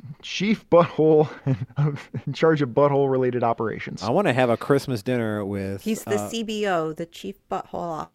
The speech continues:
Speaker 2: <laughs>
Speaker 3: Officer.
Speaker 2: I want Mark Zuckerberg. I want,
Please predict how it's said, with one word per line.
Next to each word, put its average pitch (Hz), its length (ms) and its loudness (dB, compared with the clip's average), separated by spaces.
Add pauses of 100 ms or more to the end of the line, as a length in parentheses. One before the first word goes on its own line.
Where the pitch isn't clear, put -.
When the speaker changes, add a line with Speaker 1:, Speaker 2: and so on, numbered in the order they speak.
Speaker 2:
<laughs> - 120 -20
Speaker 3:
Officer. 139 580 0
Speaker 2:
I 139 100 4
want 135 240 4
Mark 151 220 4
Zuckerberg. 147 760 2 (420)
I 120 180 -2
want, 110 680 -4